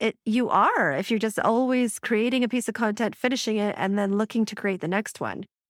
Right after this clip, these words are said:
You need to remember to share it, share it, share it, share it, share it.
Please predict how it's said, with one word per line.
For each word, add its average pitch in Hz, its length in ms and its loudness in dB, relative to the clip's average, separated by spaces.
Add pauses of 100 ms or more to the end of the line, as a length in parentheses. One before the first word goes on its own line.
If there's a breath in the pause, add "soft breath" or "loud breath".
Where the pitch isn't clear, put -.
(160)
You 226 140 2
need 262 360 2
to 320 120 0
remember 262 680 2
to - 180 -4
share 185 340 -2
it, - 140 -6
share 165 220 -2
it, 156 100 -6
share 151 240 -4
it, 139 100 -8
share 143 200 -6
it, 202 140 -10
share 311 200 0
it. - 80 -10